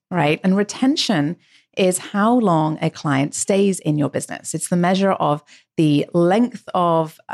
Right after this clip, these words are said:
their commitment to your business and also the level of commitment to your business. Because what you want is you want these clients to keep coming back again and again and again.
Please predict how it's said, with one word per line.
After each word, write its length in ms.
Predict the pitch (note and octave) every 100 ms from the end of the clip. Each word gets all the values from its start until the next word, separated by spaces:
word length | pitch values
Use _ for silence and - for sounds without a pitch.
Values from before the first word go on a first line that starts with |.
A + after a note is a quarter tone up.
| -
their 540 | E3 D#3 D3+ D3 - - _ _
commitment 580 | - G3+ G#3+ G3 D3 C#3+
to 120 | -
your 100 | D3
business 420 | C#3 C#3+ E3 G#3 G#3
and 180 | F#3 G#3+
also 260 | F3+ E3+ F#3
the 120 | F#3+
level 440 | D#3+ E3+ D#3 C#3+ -
of 120 | D3+
commitment 420 | D3 C3+ C3+ -
to 100 | -
your 100 | B2
business. 560 | - - - - - - _ _ -
Because 260 | A3 A3
what 180 | A#3+ A#3+
you 120 | A3
want 440 | F3 D3 E3+ G#3 - _ _
is 160 | A3
you 80 | A3+
want 140 | B3+ B3+
these 140 | C4+
clients 300 | - G3+ -
to 80 | -
keep 280 | - F3 -
coming 300 | - D#3+ D#3
back 320 | D3 - _ -
again 520 | E3 G#3 G3 G3+ G#3
and 140 | G#3 G3
again 380 | E3+ C#3 B2+ -
and 120 | C3+
again. 420 | C#3+ E3 C#3 F#2